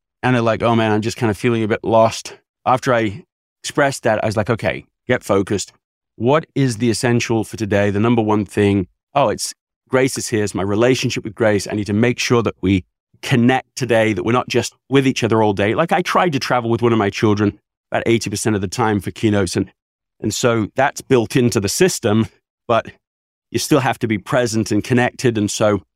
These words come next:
that was the priority. The two things that are essential and urgent, right? Like, one of them, the keynote, right? That's coming up. And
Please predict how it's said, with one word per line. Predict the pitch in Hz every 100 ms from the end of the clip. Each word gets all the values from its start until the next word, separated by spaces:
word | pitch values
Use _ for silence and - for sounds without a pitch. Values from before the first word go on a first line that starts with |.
| _ _ -
that | 135 -
was | 135
the | -
priority. | - 110 98 90 - 73 - _ _ _ _ _
The | 123
two | - 160
things | - 139 127
that | -
are | 110
essential | 113 - 131 - 113 98 - _ _ _ _ -
and | 95 -
urgent, | 147 165 127 123 131 - _ _ _ -
right? | 113
Like, | 120
one | 113 135
of | 160
them, | 123 131
the | 127
keynote, | - 196 139 120 - - _ _
right? | 110 101
That's | 135 -
coming | - 156 143 131
up. | 104 131 _ _ _ -
And | 131 131 127 110